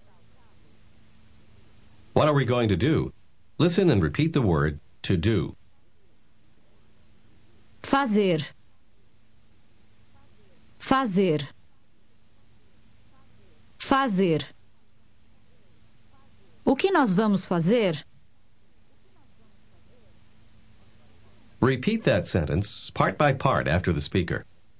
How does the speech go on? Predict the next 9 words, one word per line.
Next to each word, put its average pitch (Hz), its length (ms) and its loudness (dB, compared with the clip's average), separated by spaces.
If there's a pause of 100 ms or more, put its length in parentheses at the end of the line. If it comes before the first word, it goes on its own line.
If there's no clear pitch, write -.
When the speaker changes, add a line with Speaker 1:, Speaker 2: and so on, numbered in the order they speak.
(340)
Speaker 2:
Fazer. 202 720 0 (2250)
Fazer. 190 760 0 (2250)
Vamos. 180 800 0 (2000)
Nós. 208 580 0 (1900)
O 220 120 0
que 349 180 0
nós 277 200 2
vamos 185 320 0
fazer? 180 600 -2